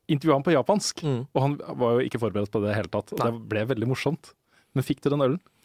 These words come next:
Speaker 2: Altså, jeg prøv-, jeg prøvde, eh, der og da, eh, å liksom komme i kontakt med liksom støtteapparatet hans, eh, men de var litt sånn, "Åh, no, he no drink beer when
Speaker 1: <laughs>
Speaker 2: competition", og, altså, og liksom, han kan ikke, han kan ikke bli drita fordi han skal
Speaker 1: Mm.
Speaker 2: hoppe i morgen.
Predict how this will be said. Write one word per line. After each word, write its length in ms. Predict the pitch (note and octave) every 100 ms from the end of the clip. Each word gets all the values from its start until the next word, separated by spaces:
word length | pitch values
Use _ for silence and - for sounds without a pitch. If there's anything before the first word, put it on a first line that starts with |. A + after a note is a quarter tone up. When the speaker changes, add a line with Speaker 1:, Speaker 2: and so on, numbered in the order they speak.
| - - - _ -
Speaker 2:
Altså, 140 | C#3+ G#3+
jeg 40 |
prøv-, 140 | B3 A3
jeg 100 | G3
prøvde, 480 | A#3+ F3 A#2 F#3+ A#3
eh, 680 | - F3+ F3+ F3 E3+ E3 D#3+
der 220 | D3+ C3+ C#3
og 60 | C#3
da, 200 | F3 A#3 -
eh, 460 | - D3+ D3+ D3 D3
å 60 |
liksom 280 | D3 D3 C3+
komme 200 | C3+ B2+
i 40 | A#2
kontakt 240 | B2+ G#2+ -
med 360 | A2+ A2+ A2+
liksom 340 | A#2 A2+ A2 A2+
støtteapparatet 520 | - - G#2 G#2 G2+ B2
hans, 320 | F#3 - C#3+
eh, 220 | C3 B2+
men 120 | B2+
de 60 | B2+
var 120 | B2+
litt 100 | B2+
sånn, 240 | A#2+ A#2+
"Åh, 800 | A#2 B2+ B2 A#2+ A#2+ A#2+ A#2+ B2 B2 - - -
no, 300 | C3+ B2+ B2+
he 140 | B2 C3+
no 140 | B2+
drink 240 | B2 B2 B2
beer 500 | A#2+ A2+ A2 A2 A2 A2 A2+
when 360 | A2+ A#2 A2 -
Speaker 1:
<laughs> 100 | -
Speaker 2:
competition", 580 | - B2+ C3+ B2+ B2+ A2
og, 140 | A#2 A2+
altså, 200 | B2+ C#3+
og 40 |
liksom, 260 | D3 D3 C#3
han 60 | C#3
kan 80 | D3+
ikke, 160 | D3+ D#3
han 80 | D3
kan 80 | C3+
ikke 140 | E3
bli 160 | E3 B2
drita 220 | D3 E3+ _
fordi 140 | -
han 60 | C3+
skal 120 | A#2+
Speaker 1:
Mm. 80 | A#2+
Speaker 2:
hoppe 80 | B2
i 80 | A#2+
morgen. 160 | D#3